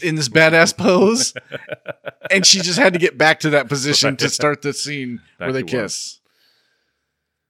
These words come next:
Speaker 2: So Father Stewart now has been captured by Wai Chung and his gang. Wai Chung explains their evil plan, which is essentially to spread Christianity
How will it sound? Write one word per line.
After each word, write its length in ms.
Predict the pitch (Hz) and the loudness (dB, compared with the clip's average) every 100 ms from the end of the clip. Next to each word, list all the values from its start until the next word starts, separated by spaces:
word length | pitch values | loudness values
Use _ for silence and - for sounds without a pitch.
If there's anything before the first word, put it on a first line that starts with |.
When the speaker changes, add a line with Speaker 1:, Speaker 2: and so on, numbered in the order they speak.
| _ _ | _ _
Speaker 2:
So 540 | - - 131 123 123 123 | -14 -6 -4 -4 -6 -8
Father 280 | - 156 156 | -2 -2 -2
Stewart 560 | - 226 226 101 76 _ - | -4 0 0 0 -4 _ -12
now 380 | 92 90 87 85 | -6 -4 -6 -8
has 160 | 90 | -12
been 260 | 90 85 85 | -12 -14 -12
captured 560 | - 151 175 - 87 | -6 -6 -6 -8 -8
by 120 | 82 82 | -6 -6
Wai 240 | 82 82 | -4 -6
Chung 440 | - 80 78 90 _ | -8 -14 -14 -18 _
and 160 | 85 87 | -18 -14
his 180 | 90 | -14
gang. 360 | 82 76 71 71 _ _ _ | -14 -14 -14 -20 _ _ _
Wai 200 | - 143 | -4 -4
Chung 320 | 165 165 156 135 | -2 -6 -4 -6
explains 920 | 123 - 113 123 127 117 110 95 - | -8 -10 -8 -8 -8 -10 -12 -12 -14
their 560 | - 107 104 101 95 95 | -10 -6 -4 -4 -8 -10
evil 380 | 110 110 104 95 | -8 -8 -8 -10
plan, 400 | - 104 101 92 | -10 -10 -8 -10
which 180 | 90 | -12
is 140 | 92 85 | -12 -12
essentially 480 | 87 123 147 127 110 | -10 -10 -6 -6 -6
to 180 | - 98 | -8 -6
spread 560 | - - 123 135 143 | -6 -6 -6 -8 -8
Christianity 1000 | - 143 - 117 113 117 113 98 127 175 | -8 -8 -8 -10 -10 -6 -4 -2 -4 -4